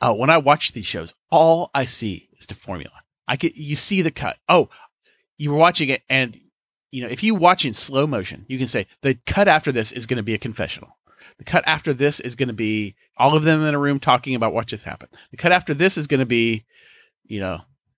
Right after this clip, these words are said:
somebody's reaction shot." You, you, you can see it. <laughs> You know, it's, there's, and I just hate the whole thing. Every, eh, like, any show that involves a group of people living in a house, I'm out.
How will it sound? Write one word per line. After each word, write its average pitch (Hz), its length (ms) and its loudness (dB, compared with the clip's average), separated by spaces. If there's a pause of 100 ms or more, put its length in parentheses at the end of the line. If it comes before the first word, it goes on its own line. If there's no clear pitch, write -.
somebody's 131 420 2
reaction 107 400 0
shot." - 200 -8 (120)
You, 160 200 0
you, 180 240 -2 (180)
you 220 160 -4
can 214 160 2
see - 420 -2
it. - 280 -8
<laughs> - 40 -20 (140)
You 135 140 -10
know, 160 160 6
it's, - 460 -2 (340)
there's, 180 300 2 (560)
and 143 300 2
I 143 100 0
just 127 540 -2 (180)
hate 127 200 -8
the 123 60 -8
whole 107 160 -4
thing. - 240 -12 (560)
Every, 196 460 2
eh, 143 180 0
like, 156 240 0 (240)
any 214 220 0
show 82 380 -2 (440)
that 143 140 2
involves 123 500 4 (160)
a - 80 -6
group 127 240 -4
of 160 100 0
people 160 220 2
living 123 240 0
in 110 60 -2
a 98 40 -4
house, 90 360 -4
I'm 143 100 2
out. 127 240 0